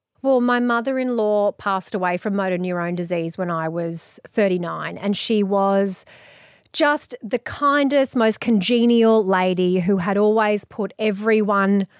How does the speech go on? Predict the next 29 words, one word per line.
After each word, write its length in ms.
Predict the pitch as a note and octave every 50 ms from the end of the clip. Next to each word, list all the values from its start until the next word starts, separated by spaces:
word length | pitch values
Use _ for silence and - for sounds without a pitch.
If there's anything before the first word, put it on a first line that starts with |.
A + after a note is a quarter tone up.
| - - _ _ _ -
first 560 | - - - A3 G3 F3+ F3 E3+ - - -
ahead 220 | F3+ D3+ F#3+ F3+
of 100 | F#3+ E3+
herself. 640 | - F3+ E3+ D#3+ - - E3+ - - F3 - - - - -
And 340 | - D4+ - F#3+ F#3 F#3+ F#3
her 140 | F#3 A3 G#3+
husband 340 | A3 C4+ B3 - C#4+ C4+ B3+
was 160 | A#3 A3 -
twelve 260 | - - A3+ G#3 G3
years 220 | G3+ G3+ F#3+ F3+ F#3
older 280 | F3 F3+ F#3 F3+ F#3+
than 140 | F3+ F#3+ F3
her, 260 | E3 - F#3 E3+ E3
and 220 | E3+ - F#3+ G3 G3
when 160 | G#3 G#3+ A3+
he 240 | G#3 F#3 A#3 A3+ G#3+
passed 460 | - - G#3 F#3 F#3 F#3+ - - -
away 500 | F#3+ F3+ F3+ E3 E3+ E3 E3+ F3+ G3 F#3+ - - - - - - - -
in 140 | - A3+ A3
his 220 | F#3 A3 G#3 F#3 -
eighties, 520 | - F#3 F3+ F3+ F3 F3 E3+ F3+ F3 - -
she 240 | - - A3+ G#3+
was 180 | G3 G#3 F#3+ G3
in 140 | G#3 F#3 F#3+
her 360 | E3+ G3 F#3+ F3+ F#3 F#3 F3+ -
early 260 | - G3+ G3 F#3+ F#3
seventies, 720 | F3+ - - F#3 E3 E3+ E3+ - - E3+ E3 E3+ E3+ - - -
and 400 | G#3 F#3+ F#3+ F#3+ F#3+ F#3+ F#3 - - - - - - - - - _ _ _ _ _ _
she, 760 | _ - - - C4+ B3 A#3 A3+ A3+ A3 A3 A3 A3 G#3+ G#3